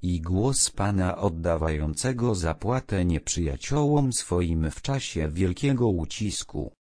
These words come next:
Izajasza, rozdział sześćdziesiąty szósty, werset szósty. Pracowanie, jakie przychodzi na nominalny Syjon,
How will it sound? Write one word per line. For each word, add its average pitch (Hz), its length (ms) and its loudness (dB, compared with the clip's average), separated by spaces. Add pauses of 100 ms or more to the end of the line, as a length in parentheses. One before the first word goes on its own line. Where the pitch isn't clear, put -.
(340)
Izajasza, 104 640 0
rozdział 92 580 0
sześćdziesiąty 87 840 0
szósty, - 540 0
werset 113 540 0
szósty. - 640 -2 (420)
Pracowanie, 85 760 0
jakie 76 480 0
przychodzi 107 640 0
na 92 240 2
nominalny 104 720 4
Syjon, 69 640 0